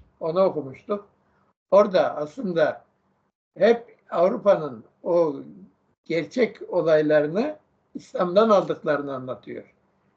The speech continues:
İşte şu anda, e, bakıyorum, Almanya'sına bakıyorum, Rusya'sına bakıyorum, Japonya'sına, Çin'ine, Kore'sine bakıyorum. Hep deist, ateist olanlar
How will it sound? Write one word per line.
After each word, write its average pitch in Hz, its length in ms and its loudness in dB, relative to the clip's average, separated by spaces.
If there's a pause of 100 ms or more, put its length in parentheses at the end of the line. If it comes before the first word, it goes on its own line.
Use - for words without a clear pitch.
(140)
İşte 180 300 -2
şu 196 180 4
anda, 170 440 2 (580)
e, 143 340 -6 (880)
bakıyorum, 202 680 4 (580)
Almanya'sına 180 880 -2
bakıyorum, 170 640 0
Rusya'sına 180 640 -4
bakıyorum, 175 760 -2 (480)
Japonya'sına, 175 1040 0
Çin'ine, 175 720 -2
Kore'sine 180 600 0
bakıyorum. 175 640 0 (520)
Hep 370 360 -4
deist, 202 440 0
ateist 208 500 -2
olanlar 185 560 2